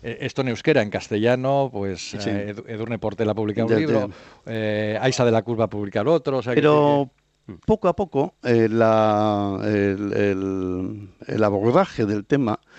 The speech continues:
Speaker 1: Mm.
Speaker 2: se está produciendo desde, desde estos, de otros puntos de vista, eh, distintos.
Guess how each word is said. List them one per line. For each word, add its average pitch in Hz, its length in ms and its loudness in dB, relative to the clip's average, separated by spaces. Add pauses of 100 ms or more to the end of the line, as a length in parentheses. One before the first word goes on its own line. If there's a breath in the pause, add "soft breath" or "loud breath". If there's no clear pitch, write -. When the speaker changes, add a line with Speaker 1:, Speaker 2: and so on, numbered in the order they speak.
(140)
Speaker 1:
Mm. 98 80 -16
Speaker 2:
se 120 140 -4
está 139 220 -4
produciendo 135 480 -2
desde, 113 160 0 (160)
desde 107 260 -6
estos, - 140 -10 (240)
de 110 180 0
otros 113 280 -4
puntos 113 380 -4
de 101 100 0
vista, 104 200 -2 (160)
eh, 98 140 -4
distintos. 87 640 -8